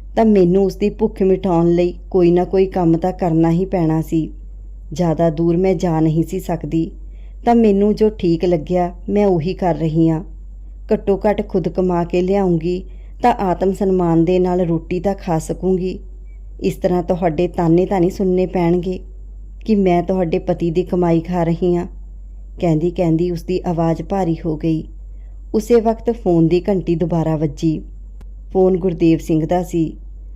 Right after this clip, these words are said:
ਡਰਦੇ ਮਾਰੇ ਨਿਹਾਲ ਕੌਰ ਨੇ ਫੋਨ ਨਾ ਚੱਕਿਆ,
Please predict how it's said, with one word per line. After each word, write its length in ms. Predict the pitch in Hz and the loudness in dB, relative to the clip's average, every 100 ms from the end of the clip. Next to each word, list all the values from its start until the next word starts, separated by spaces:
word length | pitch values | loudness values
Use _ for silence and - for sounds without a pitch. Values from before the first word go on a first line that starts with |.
| - 151 | -12 0
ਡਰਦੇ 400 | 175 147 170 170 | 2 2 2 2
ਮਾਰੇ 320 | 170 160 170 | 2 2 2
ਨਿਹਾਲ 440 | 170 170 165 160 | 2 2 2 0
ਕੌਰ 240 | 151 175 160 | 0 -2 2
ਨੇ 160 | 175 | 0
ਫੋਨ 300 | 170 180 170 | 0 0 2
ਨਾ 140 | 160 165 | 2 0
ਚੱਕਿਆ, 540 | 175 170 165 160 156 | -2 -6 -2 -2 -2